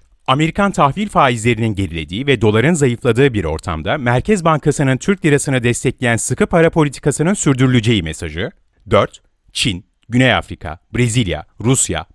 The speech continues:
Peru ve Şili gibi büyük gelişmekte olan piyasaların jeopolitik, politik ve salgın kaynaklı riskler nedeniyle gerilemesi.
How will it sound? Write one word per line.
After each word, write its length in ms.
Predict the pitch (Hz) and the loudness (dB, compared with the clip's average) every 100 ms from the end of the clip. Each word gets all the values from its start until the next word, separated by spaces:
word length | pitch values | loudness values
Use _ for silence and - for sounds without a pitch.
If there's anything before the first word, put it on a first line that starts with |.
| _ | _
Peru 320 | 143 101 80 - | 2 2 -4 -6
ve 100 | 110 | -4
Şili 320 | - 214 156 | -2 0 -2
gibi 320 | 85 127 151 | -4 -8 -2
büyük 220 | 110 185 | -2 0
gelişmekte 520 | 151 135 - 131 - 127 | 2 0 0 -2 0 0
olan 240 | 104 92 | 0 -4
piyasaların 560 | - 92 - 80 90 143 | -4 -6 -4 -6 -2 0
jeopolitik, 840 | 117 92 - 85 76 - - _ | 2 0 0 -6 -6 -10 -12 _
politik 400 | 135 135 175 220 | 0 0 -2 -2
ve 100 | 185 | -2
salgın 380 | - 139 123 208 | 2 0 2 -2
kaynaklı 460 | 208 160 147 - 131 | 0 0 -2 0 -2
riskler 380 | 120 - 170 | -2 0 2
nedeniyle 400 | 175 120 110 110 | 4 2 0 0
gerilemesi. 680 | 196 160 113 92 78 - | 2 2 2 -2 -4 -14